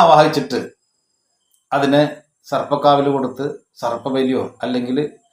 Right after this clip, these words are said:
പാലും നൂറും കഴിക്കുക ഇത്യാദി ചെയ്താലും കുറേയൊക്കെ ശമനം ഉണ്ടാകും. അപ്പൊ ചിലവർക്ക് ഇത് ഇവിടുന്ന് പോകാനായിട്ട് താല്പര്യം ഉണ്ടാവില്ല. ചിലവരിന് അവിടെ ഒരു, ഒരു സ്ഥാനം കണ്ടിട്ട് അവിടെ ഈ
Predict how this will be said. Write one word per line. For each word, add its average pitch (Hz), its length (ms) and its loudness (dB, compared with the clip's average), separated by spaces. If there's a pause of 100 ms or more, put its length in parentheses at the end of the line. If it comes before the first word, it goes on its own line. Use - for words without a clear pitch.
(380)
പാലും 135 340 2
നൂറും 139 260 0
കഴിക്കുക 127 240 -4
ഇത്യാദി 123 400 0
ചെയ്താലും 120 400 -4
കുറേയൊക്കെ 123 360 -4
ശമനം 107 320 -6
ഉണ്ടാകും. 92 300 -8 (800)
അപ്പൊ 151 200 -4
ചിലവർക്ക് 170 400 2
ഇത് 180 80 2
ഇവിടുന്ന് 170 240 0
പോകാനായിട്ട് 156 560 2
താല്പര്യം 147 300 2
ഉണ്ടാവില്ല. 139 320 0
ചിലവരിന് 131 460 -2
അവിടെ 135 120 0
ഒരു, 143 200 -2 (260)
ഒരു 135 180 -4
സ്ഥാനം 135 360 0
കണ്ടിട്ട് 131 260 -4
അവിടെ 127 180 0
ഈ 131 80 -2